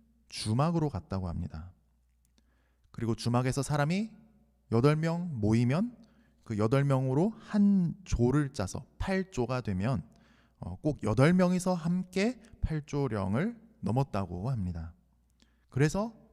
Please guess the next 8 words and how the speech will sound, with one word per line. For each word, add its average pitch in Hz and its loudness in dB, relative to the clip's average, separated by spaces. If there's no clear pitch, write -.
팔조령입니다. 127 -2
오늘 208 6
성경도 208 4
말씀하듯이 117 -2
세상을 156 0
살아가자면 135 -2
확실히 151 -6
혼자보다는, 147 2